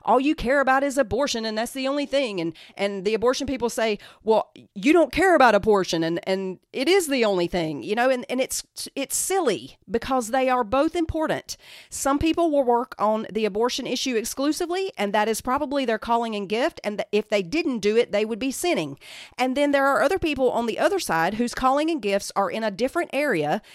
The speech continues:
in maybe several areas, but they're working in the same principle of life and dignity of the human person.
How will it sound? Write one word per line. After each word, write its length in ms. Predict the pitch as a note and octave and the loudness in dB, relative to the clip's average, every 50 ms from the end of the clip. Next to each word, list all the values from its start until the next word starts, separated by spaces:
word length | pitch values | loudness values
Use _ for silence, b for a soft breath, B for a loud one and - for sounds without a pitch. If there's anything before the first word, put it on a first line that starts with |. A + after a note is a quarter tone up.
| B B B | B B B
in 280 | B3 C4+ C#4 C#4+ C4 - | 0 0 0 0 -2 -4
maybe 360 | G#3+ A3+ B3 C#4 B3+ D4+ D4+ | -4 -2 -2 -2 -2 -2 -4
several 420 | - - - D#4+ F#4+ G4 D4+ C4 | -2 -2 -2 0 0 2 0 0
areas, 500 | - E3+ E3 D#3+ D#3 D3+ F3 A#3 C#4 - | 0 0 -2 0 0 0 0 -2 -2 -4
but 200 | - G3+ B3 - | -4 -4 -2 0
they're 120 | - C4+ C4+ | 2 2 2
working 480 | C4 C#4 D4+ F4 E4+ - E4+ D#4+ C#4 | 2 2 0 0 0 0 -2 -2 -2
in 340 | - - A#3+ B3 B3 B3+ B3 - | -2 -2 -2 -2 -2 -4 -2 0
the 160 | G#3 B3 - | 0 0 0
same 380 | - - D#4 D4 D#4+ E4 E4 D#4+ | 0 -2 0 0 2 2 2 0
principle 580 | - - E4+ E4 D#4+ - C#4 F#3 D3+ D#3 E3+ - | 2 0 0 0 0 0 0 0 2 0 0 0
of 160 | - F#3+ F#3 | 0 -2 -2
life 300 | G#3 G#3+ A3 A#3 B3 - | 0 0 0 0 0 -2
and 100 | D4 C#4 | -4 -4
dignity 400 | G#3 G#3+ G3 G#3+ G#3 - A#3+ A#3+ | -4 -4 -4 -4 -6 -4 -2 -2
of 120 | A#3 A3 | -2 -2
the 60 | A3+ A#3 | -4 -6
human 280 | - G3+ G3+ G#3 A3+ | -6 -6 -4 -4 -4
person. 480 | - - D#4 D#4 D4 - D#3 B2 C#3+ | -4 -4 -2 -2 -2 -4 -6 -6 -8